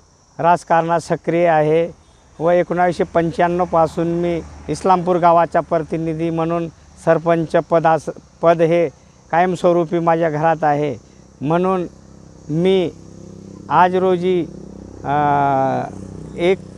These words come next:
लोकसभा नंदुरबारमध्ये माझा उमेदवारी अर्ज दाखल केलेला आहे.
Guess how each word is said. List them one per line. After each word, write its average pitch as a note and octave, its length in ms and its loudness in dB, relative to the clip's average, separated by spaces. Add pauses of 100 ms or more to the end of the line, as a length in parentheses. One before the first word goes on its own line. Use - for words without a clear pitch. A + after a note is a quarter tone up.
लोकसभा F3+ 720 2
नंदुरबारमध्ये F3 1200 -2 (340)
माझा E3 200 0
उमेदवारी E3+ 480 2
अर्ज E3 260 2
दाखल D#3 380 -2
केलेला D3+ 420 -2
आहे. A#2 240 -2